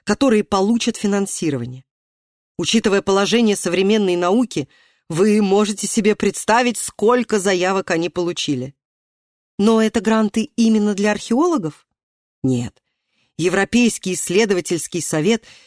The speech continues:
финансирует самые разные направления — разные разделы истории, естественные науки, инженерное дело, педагогику. Но у них же есть, э, какие-то критерии отбора?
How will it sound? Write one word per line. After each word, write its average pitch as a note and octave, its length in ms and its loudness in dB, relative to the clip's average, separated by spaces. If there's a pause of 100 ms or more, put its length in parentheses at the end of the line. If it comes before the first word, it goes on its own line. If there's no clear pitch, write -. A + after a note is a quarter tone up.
финансирует A3 760 2
самые A#3 520 2
разные G3+ 460 0
направления — F3 840 -4 (460)
разные F3 480 0
разделы F3 480 0
истории, F3 640 0 (420)
естественные F3 920 -2
науки, E3+ 560 -2 (180)
инженерное F3 720 0
дело, E3+ 500 0 (220)
педагогику. F3 1040 -2 (920)
Но G3 240 2
у G3+ 80 2
них G3+ 240 2
же F3 140 -2
есть, A#3 520 -2
э, G3 520 -2 (360)
какие-то G#3+ 340 -2
критерии A#3 500 0
отбора? G3 520 -2